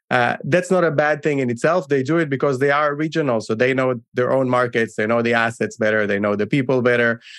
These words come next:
Uh, so, you know, it makes sense that they will lend out this money. Uh, but over the, the past few years, they actually increased their appetite. So to begin with, they, they took a big share of it, but now it's really, like you said, it got to almost ninety percent.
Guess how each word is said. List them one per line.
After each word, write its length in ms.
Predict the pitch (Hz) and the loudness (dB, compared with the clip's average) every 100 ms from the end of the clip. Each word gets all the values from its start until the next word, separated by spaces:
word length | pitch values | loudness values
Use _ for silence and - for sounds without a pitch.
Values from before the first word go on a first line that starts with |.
| - _ | -20 _
Uh, 280 | 113 113 113 | -2 0 0
so, 140 | 120 127 | 0 0
you 80 | |
know, 80 | 120 | 0
it 120 | 113 | 0
makes 200 | 131 135 | 0 0
sense 200 | - 143 | 0 0
that 120 | 127 120 | 0 0
they 160 | 135 | 0
will 160 | 131 123 | 2 2
lend 280 | 117 117 113 | 2 2 2
out 180 | 110 | 0
this 200 | 104 104 160 | -2 -4 0
money. 400 | 175 127 110 - - - _ _ - | 0 0 -2 -6 -18 -20 _ _ -2
Uh, 280 | 117 117 | 0 0
but 200 | 120 143 | 0 2
over 240 | 156 202 214 | 2 2 0
the, 340 | 180 170 156 | 2 2 0
the 120 | 139 139 | -2 -2
past 360 | 156 151 143 | 0 0 -2
few 140 | - 151 | -4 0
years, 320 | 202 202 143 | 2 2 2
they 120 | 147 | 2
actually 420 | 165 180 180 156 | 0 0 0 0
increased 380 | 139 - 156 135 | 0 0 -2 0
their 100 | 127 | 0
appetite. 520 | 135 143 135 127 98 | 0 0 -2 0 -2
So 80 | 107 | -4
to 120 | 104 | -4
begin 280 | 127 160 208 | 0 2 2
with, 160 | 160 127 | 2 2
they, 180 | 135 | 0
they 160 | 131 131 | 0 0
took 200 | 123 131 | 0 -2
a 80 | 123 | 0
big 180 | 127 120 | 0 0
share 260 | 170 165 | 0 2
of 100 | 139 | 2
it, 160 | 120 104 | 0 -2
but 160 | 113 | -4
now 220 | 139 135 127 | 0 0 0
it's 180 | 120 | -2
really, 180 | 123 117 | -4 -2
like 200 | 110 107 | -2 0
you 60 | 117 | 0
said, 220 | 120 104 | 2 2
it 100 | 95 | 2
got 160 | 110 107 | -2 0
to 100 | 110 | 0
almost 260 | 104 101 | 0 -2
ninety 220 | 113 110 107 | -2 0 0
percent. 500 | 110 - 196 - | 0 2 2 0